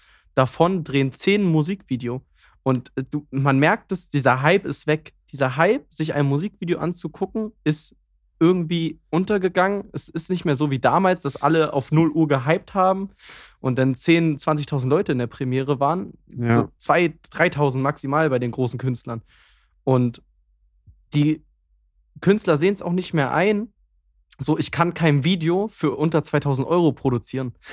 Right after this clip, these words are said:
Speaker 1: Allein das Ausleihen der Kameras kostet, äh, da bin ich schon bei sieben, acht,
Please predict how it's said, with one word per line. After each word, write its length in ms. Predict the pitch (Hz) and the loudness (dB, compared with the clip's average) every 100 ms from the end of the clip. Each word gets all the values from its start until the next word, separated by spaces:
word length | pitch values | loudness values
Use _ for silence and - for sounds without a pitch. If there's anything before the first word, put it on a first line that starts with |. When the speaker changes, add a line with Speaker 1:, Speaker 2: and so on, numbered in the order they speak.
| - - | -18 -6
Speaker 1:
Allein 320 | 127 139 180 | 0 2 2
das 240 | 156 - - | 0 -2 2
Ausleihen 460 | 170 190 160 147 131 | 2 2 0 2 0
der 100 | 123 | -2
Kameras 640 | - 196 185 117 117 - | 0 2 2 0 -4 -4
kostet, 360 | - 135 - - _ _ | -2 -2 -2 -12 _ _
äh, 440 | 123 113 110 107 107 - | 0 2 2 0 -2 -6
da 120 | 127 127 | -6 -2
bin 100 | 127 | -2
ich 140 | 120 | -2
schon 180 | - 123 | -4 -4
bei 240 | 117 113 | -2 -2
sieben, 320 | 113 123 127 | -2 -4 -4
acht, 160 | 120 123 | -4 -8